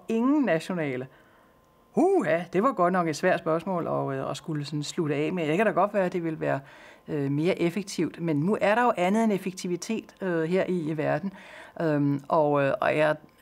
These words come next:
er fuldstændig overbevist om, at der er ingen medlemmer af Europaparlamentet, som har nogen som helst, eller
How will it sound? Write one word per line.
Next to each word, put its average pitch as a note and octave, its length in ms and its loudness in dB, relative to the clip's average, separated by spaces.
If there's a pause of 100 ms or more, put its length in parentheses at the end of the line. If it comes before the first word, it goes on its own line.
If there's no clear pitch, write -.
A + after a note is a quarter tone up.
er D#3 120 2
fuldstændig F3 760 -2
overbevist D3 540 -2
om, C#3+ 180 -4
at D3 80 -2
der C#3 60 0
er - 100 -2 (180)
ingen A#3+ 560 0
medlemmer E3 460 0
af D3+ 60 2
Europaparlamentet, C#3 760 -6
som F3 120 -10
har G#3+ 140 -2
nogen A#3 500 2
som G3 240 -6
helst, - 340 -10
eller C3+ 160 -4